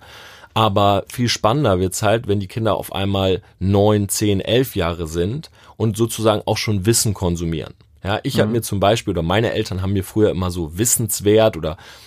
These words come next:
Speaker 1: so Zeitschriften gekauft am Kiosk, wo sie gesagt haben, "Hey Tom,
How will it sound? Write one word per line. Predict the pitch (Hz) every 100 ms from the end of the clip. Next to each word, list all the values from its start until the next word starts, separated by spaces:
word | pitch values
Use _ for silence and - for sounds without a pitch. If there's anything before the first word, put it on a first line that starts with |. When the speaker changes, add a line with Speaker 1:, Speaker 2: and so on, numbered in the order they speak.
| -
Speaker 1:
so | 95 87
Zeitschriften | 101 113 - 117 - 104
gekauft | 95 107 107 -
am | 90
Kiosk, | - 120 123 120 98
wo |
sie | 95
gesagt | 95 95 -
haben, | 90
"Hey | 90
Tom, | 90 101 98 98